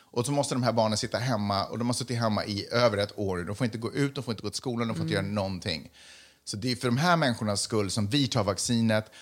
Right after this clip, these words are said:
Speaker 1: så att vi kan få kontroll på viruset, så att det slutar. Och det kanske finns en risk. Det kanske finns någon som får förstorade testiklar. Det kanske
Speaker 2: Det är
Speaker 1: finns
Speaker 2: just
Speaker 1: någon
Speaker 2: det man
Speaker 1: s-,
Speaker 2: inte får.
Speaker 1: Nej, jag vet. Men det kanske finns någon som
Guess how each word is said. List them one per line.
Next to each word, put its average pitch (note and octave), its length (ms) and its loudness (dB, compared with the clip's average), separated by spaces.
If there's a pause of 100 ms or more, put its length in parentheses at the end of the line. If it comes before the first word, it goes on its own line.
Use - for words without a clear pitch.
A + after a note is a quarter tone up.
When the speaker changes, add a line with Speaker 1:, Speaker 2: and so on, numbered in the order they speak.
Speaker 1:
så - 140 -4
att G#2 80 -2
vi G#2 40 -4
kan G2+ 120 -4
få G#2 80 -4
kontroll C3 420 2
på B2+ 160 -4
viruset, G#2+ 680 -2
så A#2+ 100 0
att - 100 -6
det F2+ 80 -8
slutar. G#2+ 680 -2
Och A2+ 100 2
det C3+ 120 -2
kanske D#3 440 0
finns A2+ 280 -2
en F#2+ 120 0
risk. - 340 -6 (180)
Det C#3+ 100 0
kanske E3+ 360 2
finns C3 260 0
någon A#2 200 2
som A2+ 120 -2
får A2 120 0
förstorade G#2+ 460 -2
testiklar. - 600 -4 (280)
Det A#2+ 80 -2
kanske D#3+ 400 2
Speaker 2:
Det - 40 -6
är - 20 -6
Speaker 1:
finns - 200 4
Speaker 2:
just A3 60 4
Speaker 1:
någon - 100 6
Speaker 2:
det - 60 6
man E3+ 120 4
Speaker 1:
s-, D#3 60 2
Speaker 2:
inte D3+ 240 0
får. C3+ 360 -2
Speaker 1:
Nej, G#2 280 0
jag A#2+ 100 0
vet. F2+ 340 -8 (160)
Men C3+ 120 2
det D3 60 2
kanske E3 320 4
finns B2+ 320 2
någon G#2+ 300 2
som G#2 300 2